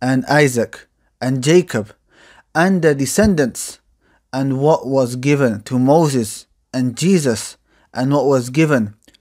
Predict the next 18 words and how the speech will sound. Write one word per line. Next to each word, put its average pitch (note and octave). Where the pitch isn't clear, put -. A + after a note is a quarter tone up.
to C#3
the C3
prophets -
from C#3
their A2+
Lord. A2+
We D3+
make D#3+
no F3
distinction E3+
between D3
any F3+
of C3+
them, A2
and A#2
we C3+
are A#2
Muslims A2